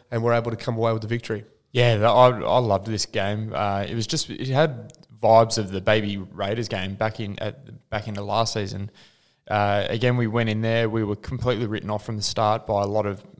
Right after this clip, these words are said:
Speaker 2: I guess, experts on the outside, and, um, you know, I thought the whole, even, I can't point, pinpoint any one player in that team that didn't have a bad game. I thought everyone was outstanding. Uh, Matt Frawley and Sam Williams in the halves,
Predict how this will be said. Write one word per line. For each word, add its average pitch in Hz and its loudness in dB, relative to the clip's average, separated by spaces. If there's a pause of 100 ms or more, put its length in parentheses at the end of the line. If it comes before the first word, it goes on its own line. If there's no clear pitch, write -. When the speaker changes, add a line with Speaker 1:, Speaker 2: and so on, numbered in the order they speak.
(100)
Speaker 2:
I 107 -10
guess, 101 -6
experts 113 -4
on 104 -4
the 98 -4
outside, 117 2
and, 104 -4 (440)
um, 101 -2
you 104 -6
know, 107 0
I 104 0
thought 117 -2
the - -4
whole, 117 2
even, 131 -2 (180)
I - -6
can't 143 0 (240)
point, 117 0
pinpoint 117 -2
any 113 0
one 110 0
player 107 -2
in 107 -4
that 107 -8
team 101 -6
that 104 -8
didn't 104 -10
have 104 -8
a 104 -10
bad 104 -10
game. 104 -8
I 107 -8
thought 113 -4
everyone 107 -8
was 104 -8
outstanding. 104 -8
Uh, 104 -4
Matt 120 0
Frawley 113 2
and 101 -4
Sam 110 -4
Williams 107 -4
in 104 -8
the 104 -8
halves, 104 -4